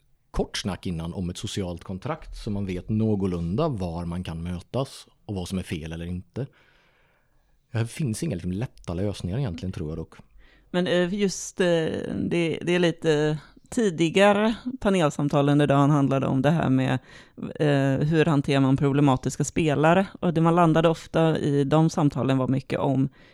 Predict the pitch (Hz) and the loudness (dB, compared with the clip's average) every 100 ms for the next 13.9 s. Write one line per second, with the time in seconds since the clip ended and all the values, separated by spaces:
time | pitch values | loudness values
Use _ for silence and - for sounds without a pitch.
0 | _ _ - 165 233 214 - 190 170 _ | _ _ -6 2 4 4 4 0 0 _
1 | 160 147 139 - 190 226 220 233 180 147 | 4 4 4 0 2 2 4 2 2 0
2 | - 160 139 95 - - - 165 139 147 | 0 2 2 0 -8 -12 -4 -2 0 0
3 | 147 165 - - - - - - - - | 0 -2 -4 -14 -14 -10 -10 -12 -14 -16
4 | - - - 165 131 - 165 160 170 160 | -16 -20 -2 0 0 2 2 4 4 4
5 | - - - - 180 202 160 143 139 135 | 4 -2 -2 0 2 4 4 4 4 2
6 | 139 147 139 139 139 131 135 - 180 156 | 2 2 2 2 0 -2 -8 -6 -2 -2
7 | 131 - 143 131 139 - 165 143 135 190 | -2 -4 2 4 4 4 4 4 2 0
8 | 226 185 - - 170 131 - - - 151 | 2 2 0 -2 0 2 0 -8 -6 -4
9 | - 143 127 143 139 127 - 151 - - | 0 0 2 0 0 -2 -2 0 0 -2
10 | 147 151 147 - - 104 - 101 98 - | -2 -2 -2 -4 -4 -6 -8 -8 -6 -6
11 | - - - 147 175 - - - - - | -4 0 2 2 0 -6 -8 -16 -18 -18
12 | - - _ - 151 135 131 147 - 147 | -20 -20 _ -2 2 2 4 2 4 4
13 | 139 135 165 175 165 160 - - - | 4 2 4 6 4 2 -4 -6 -4